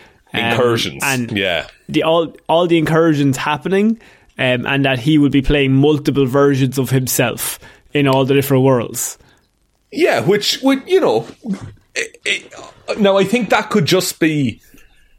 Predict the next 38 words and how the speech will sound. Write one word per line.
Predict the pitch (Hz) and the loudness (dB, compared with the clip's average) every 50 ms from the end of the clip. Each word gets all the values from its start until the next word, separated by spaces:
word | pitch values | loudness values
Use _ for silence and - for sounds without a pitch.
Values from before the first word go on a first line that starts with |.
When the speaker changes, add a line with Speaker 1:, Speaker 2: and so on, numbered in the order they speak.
| _ _ - - - - _ _ _ _ _ _ _ _ _ _ - - _ - | _ _ -20 -20 -20 -20 _ _ _ _ _ _ _ _ _ _ -20 -20 _ -6
Speaker 2:
it, | - 185 175 165 - | -2 -2 -2 0 2
like, | 175 165 156 - 170 143 | 0 0 0 0 0 0
that | 180 175 170 - | 0 0 0 0
doesn't | 175 139 135 156 | 0 0 2 2
need, | 156 160 165 160 | 0 0 0 -2
that | 151 143 139 | -2 -2 0
doesn't | - 156 123 147 143 | 0 0 0 2 2
mean | 143 139 135 117 | 2 0 0 0
that | 110 107 - - - - | -2 -2 -4 -10 -8 -6
the | 107 | -6
plot | 101 - 127 113 107 - | -4 -2 -4 -4 -4 -4
of | 120 101 | -4 -4
the | 95 90 | -4 -2
film | - 107 101 98 98 92 | -2 -2 -2 0 -2 -2
is | 87 95 | -2 -2
that | 92 - - | -4 -2 -2
there's | 110 95 85 | -4 -4 -2
multiple | 107 101 92 - - - 95 | -2 -4 -4 -4 -4 -6 -4
different | 90 95 87 - 95 87 85 | -4 -4 -4 -4 -6 -4 -2
Wolverines. | 87 87 92 90 107 113 113 123 143 170 170 - - - - - _ _ _ _ | -2 -2 -2 0 0 0 0 0 0 -2 -4 -4 -6 -6 -8 -10 _ _ _ _
It | - 107 | -8 -4
could | - 139 117 | -4 -4 -2
just | 104 127 117 - - | -2 -2 -2 -2 -2
be | - 120 107 95 | -2 -2 0 0
that | 95 90 90 - - - - - - _ _ _ _ _ _ _ _ _ _ _ - | -2 -2 -4 -6 -6 -8 -10 -10 -14 _ _ _ _ _ _ _ _ _ _ _ -10
for | - - 127 110 107 101 101 - - - | -4 -2 0 0 2 0 -2 -4 -8 -10
one | - 113 104 110 110 107 98 | -6 -2 0 0 0 0 -2
scene, | 87 - 120 113 104 95 90 85 80 78 - _ _ _ _ _ _ _ _ _ _ _ | -2 -2 0 0 0 0 0 -2 -4 -8 -12 _ _ _ _ _ _ _ _ _ _ _
there's | - 92 87 90 | -2 -2 -2 -2
a | 87 | -4
bit | 85 95 90 - - - | -4 -4 -4 -4 -2 -2
where | 90 87 87 | 0 0 0
a | 85 | 0
bunch | 87 85 82 82 - - | 0 -2 -2 -2 -6 -6
of | 85 | -6
them | 82 85 80 80 | -6 -6 -4 -6
meet | 80 78 - - | -6 -6 -6 -6
together. | - 82 71 85 80 76 90 71 - | -6 -6 -6 -6 -6 -6 -6 -8 -8